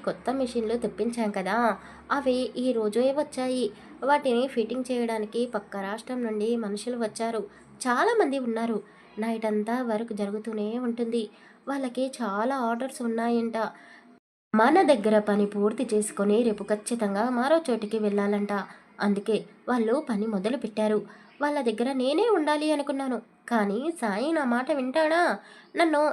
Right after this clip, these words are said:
ఇంటికి పంపించేశాడు. వాడు ఈరోజు రాత్రంతా రైస్ మిల్లు దగ్గరే ఉంటాను అన్నాడు." "అవునా?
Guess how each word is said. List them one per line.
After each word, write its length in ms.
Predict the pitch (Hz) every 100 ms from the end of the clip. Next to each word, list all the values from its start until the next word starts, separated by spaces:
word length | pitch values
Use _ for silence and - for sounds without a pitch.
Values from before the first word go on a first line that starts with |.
| -
ఇంటికి 300 | 208 220 269
పంపించేశాడు. 840 | 269 247 233 220 240 233 233 220 - - - -
వాడు 220 | 311 330
ఈరోజు 460 | 294 254 233 240 240
రాత్రంతా 680 | 220 220 220 214 220 240 254
రైస్ 320 | 226 240 262
మిల్లు 180 | 240 220
దగ్గరే 440 | 202 202 190 214
ఉంటాను 540 | 247 214 214 208 196
అన్నాడు." 520 | 226 277 269 262 254 233 214 _ _ _ _ _ _ _ -
"అవునా? 560 | 226 262 381 320 233